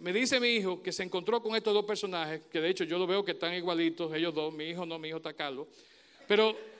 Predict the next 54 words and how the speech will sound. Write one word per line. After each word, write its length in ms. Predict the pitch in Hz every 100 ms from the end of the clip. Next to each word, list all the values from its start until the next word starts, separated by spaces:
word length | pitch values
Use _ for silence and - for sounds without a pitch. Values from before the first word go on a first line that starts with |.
| -
óigame, 540 | 202 254 240 208 180 175
yo 220 | 151 233 233 -
lo, 180 | 208 214
lo 180 | 220 220
veo 200 | 226 254
y 40 |
digo, 160 | 254 240
"Oye, 180 | 254 254
pero 120 | 220
esos 160 | 214 233
son 120 | 247
los 140 | 240
dos 100 | 240
muchachitos 440 | 247 233 240 240 226
que 100 | 214
iban 180 | 226
a 80 | 226
mi 120 | 214
casa 340 | 190 220 226 190
y 40 |
que 100 | 180
hacían 260 | 170 233 233
todo 120 | 240
estos 180 | 226 220
rebú 340 | 214 240 240
y 40 | 220
que 120 | 202
por 140 | 196
poco 180 | 185 226
lo 120 | 226
botan 320 | 220 226 226 214
o 20 |
lo 120 | 180
botaron 340 | 165 185 208
de 60 | 196
la 60 | 190
escuela 280 | 202 208
varias 260 | 190 196 196
veces". 440 | 202 202 - - _ _ - - - - _ -
Me 100 | 190
dice 180 | 233 269
mi 120 | 254
hijo 200 | 233 220
que 140 | 202
cuando 240 | 190 180 190
ellos 140 | 233
se 80 | 247
encontraron, 680 | 220 220 190 170 151 147 143 - _ _ _ _ _ _
tomaron 440 | 165 160 202 226
la 100 | 220
conversación, 920 | 208 190 185 180 175 165 143 131 139 151
arrancaron 440 | 151 147 175 202
la 100 | 196
conversación 720 | 185 160 143 147 143 127 127